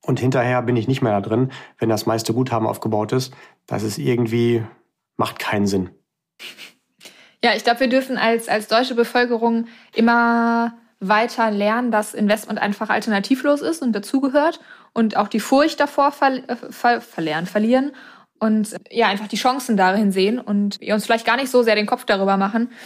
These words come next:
Speaker 2: will ich irgendwas Fondgebundenes oder oh Gott, oh Gott, hat das irgendwelche Risiken mit, sondern es selbstverständlich mit anzunehmen, aber natürlich auch nur, wenn man's begriffen hat. Aber da seid ihr, lieber Listener, ja, auf dem besten Weg, ähm, die finanzielle Bildung immer weiter voranzutreiben.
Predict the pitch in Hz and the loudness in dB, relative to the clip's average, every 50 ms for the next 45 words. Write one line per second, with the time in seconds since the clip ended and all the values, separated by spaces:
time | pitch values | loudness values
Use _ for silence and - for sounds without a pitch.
0 | - - - 202 196 185 208 233 262 262 240 247 233 233 233 - 254 247 240 226 | -20 -10 -4 -2 0 2 2 2 2 2 0 2 0 0 0 0 0 0 2 2
1 | 226 240 220 220 233 226 - - 208 196 - 196 185 214 240 247 233 220 214 214 | 2 0 0 0 -4 -4 -2 0 0 2 2 0 2 2 2 4 4 2 2 0
2 | - 208 - 202 196 196 208 208 208 202 - 196 185 208 220 277 285 - 254 254 | -4 -6 -6 -4 -4 -2 -2 -2 -2 -2 -2 -2 -2 -2 -2 -2 -4 -4 -4 -4
3 | 269 262 - 226 208 208 202 202 196 196 - - - - _ _ - 202 - 202 | -4 -2 0 0 0 0 0 -2 -4 -6 -10 -18 -20 -20 _ _ -6 -2 0 0
4 | 202 - - 240 226 - 220 214 208 214 214 - 214 196 - 240 277 - - 208 | -2 -2 -6 -8 -4 -2 -2 -2 -2 -2 -4 -2 -2 -2 -2 -4 -4 -2 -2 0
5 | 190 202 214 214 202 196 202 196 196 196 - 214 202 - 202 202 214 208 202 196 | 0 0 0 0 0 0 0 0 -2 -4 -6 -6 -6 -6 -4 -4 -2 -2 -2 -2
6 | 196 202 202 196 - - - 185 196 208 214 - 254 254 262 254 - 208 190 196 | -4 -4 -4 -6 -8 -8 -10 -6 -6 -6 -6 -6 -8 -10 -10 -8 -8 -8 -8 -8
7 | 196 196 196 190 190 190 - - _ _ - 196 196 208 208 208 202 202 196 208 | -6 -6 -8 -8 -8 -10 -16 -20 _ _ -8 -6 -4 -2 0 0 0 0 0 0
8 | 202 202 202 202 202 - 208 196 196 196 190 - _ _ _ _ - 277 226 175 | 0 0 0 -2 -2 -2 -2 -2 -2 -2 -6 -10 _ _ _ _ -2 2 2 2
9 | 196 - - 220 208 202 208 208 208 - - 208 196 196 196 196 196 - - - | 2 2 2 2 4 4 4 2 0 -2 -2 0 2 4 4 2 2 -2 -12 -20
10 | - - - - - 214 208 202 196 196 196 196 - 226 214 208 208 - 208 196 | -20 -20 -10 -4 0 2 2 4 4 2 2 0 0 0 2 2 0 0 0 0
11 | 196 185 202 196 202 202 196 196 196 196 190 196 202 196 - 196 208 - - - | 0 0 0 0 0 0 0 0 0 -2 0 -2 -2 -2 -2 -4 -4 -4 -8 -18
12 | - _ _ - - 233 214 202 208 214 220 - 214 185 - - - - - - | -20 _ _ -4 0 2 2 4 2 2 0 -4 -6 -8 -8 -6 -4 -4 -4 -4
13 | - - 208 | -4 -8 -12